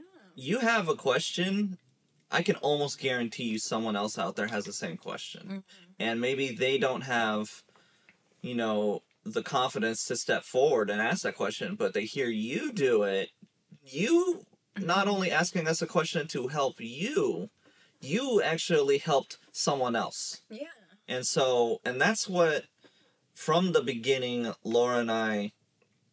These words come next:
Speaker 1: decided to do with this podcast. We were like, "Look, we're, we're gonna not overwhelm ourselves with expectations. We're gonna say if,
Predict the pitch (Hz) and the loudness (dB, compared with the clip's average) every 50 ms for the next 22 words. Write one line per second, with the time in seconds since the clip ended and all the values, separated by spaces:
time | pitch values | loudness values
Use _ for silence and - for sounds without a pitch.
0 | _ _ _ _ _ _ - _ _ - 123 - - 131 117 113 101 113 101 - | _ _ _ _ _ _ -20 _ _ -8 -8 -2 2 2 2 2 2 -2 -4 -4
1 | 113 104 117 107 104 - 107 104 _ - 113 104 104 - 113 92 101 - - 120 | -6 -4 -2 -2 0 0 -2 -4 _ -2 -2 -2 -2 -2 -4 -4 -4 -4 -4 -2
2 | 113 117 110 107 104 104 110 113 104 90 - _ _ - - - - - _ _ | 0 0 2 2 0 2 2 0 0 0 -4 _ _ -20 -20 -20 -20 -20 _ _
3 | _ _ - 104 113 113 113 110 110 110 107 104 95 - - _ _ _ _ _ | _ _ -2 0 2 4 4 4 2 2 2 0 0 -2 -6 _ _ _ _ _
4 | _ _ 98 107 107 107 104 92 113 110 107 104 95 92 92 - - _ _ _ | _ _ -2 0 0 0 0 0 0 0 0 0 -2 -2 -4 -6 -8 _ _ _
5 | _ _ _ _ _ _ _ _ _ _ _ _ _ _ _ _ _ _ _ _ | _ _ _ _ _ _ _ _ _ _ _ _ _ _ _ _ _ _ _ _
6 | - 80 104 131 131 139 151 - 196 - 147 147 139 143 131 135 139 135 131 127 | -12 -8 -2 2 2 2 2 2 4 4 6 6 6 6 6 6 4 4 2 0
7 | 127 127 - - 131 123 120 123 120 127 123 123 - - 147 120 - - 139 117 | 0 0 0 0 0 0 2 0 0 0 0 -2 0 -2 -2 -2 0 0 -2 -2
8 | 117 - - 120 113 120 139 - - - _ _ _ _ - _ _ _ _ _ | -2 -4 -6 -6 -6 -6 -8 -8 -10 -12 _ _ _ _ -20 _ _ _ _ _
9 | 107 120 117 113 104 110 120 110 110 107 104 - - 120 110 107 104 101 92 101 | 2 4 4 4 4 2 0 0 0 -2 -2 0 0 2 2 2 0 0 0 0
10 | 110 104 - - - - | -2 -2 -2 -6 -18 -6